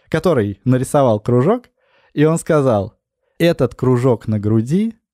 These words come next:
мой шедевр. Тут единственное место, где пуля могла пройти, не задев ни одного жизненного центра». Или еще одна история. Это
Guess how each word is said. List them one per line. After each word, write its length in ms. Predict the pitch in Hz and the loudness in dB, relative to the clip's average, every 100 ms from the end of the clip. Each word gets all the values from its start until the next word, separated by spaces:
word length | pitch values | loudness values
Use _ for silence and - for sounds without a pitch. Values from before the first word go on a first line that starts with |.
| _ _ _ _ _ _ _ | _ _ _ _ _ _ _
мой 360 | 151 175 190 175 | 2 4 2 0
шедевр. 600 | - 131 110 90 71 - _ _ _ _ | -2 -2 0 -2 -6 -16 _ _ _ _
Тут 200 | 214 185 | -2 -2
единственное 920 | 151 160 175 196 - 135 110 110 117 | -4 -2 0 -2 -2 -2 0 2 2
место, 600 | 170 254 - - 87 - _ - | 2 0 -2 -6 -6 -8 _ -6
где 280 | 139 139 | -2 0
пуля 360 | 156 208 202 151 | -2 -2 0 2
могла 380 | 131 127 131 117 | 0 0 0 0
пройти, 420 | 117 113 - 226 | 0 0 0 0
не 160 | 185 175 | 2 2
задев 420 | 143 135 185 - | 0 0 -4 -2
ни 120 | 151 | -2
одного 440 | 127 127 127 135 | -2 -2 -2 0
жизненного 600 | 117 113 107 101 95 90 | -2 -2 -2 -2 -2 -4
центра». 560 | 90 - 85 82 - 85 _ _ _ _ _ _ _ | -8 -8 -8 -8 -16 -20 _ _ _ _ _ _ _
Или 140 | 208 254 | 0 0
еще 240 | 233 233 | 2 0
одна 220 | 147 120 | 0 -2
история. 520 | 104 - 87 78 71 - | -4 -4 -6 -4 -8 -4
Это 300 | 151 185 | -2 0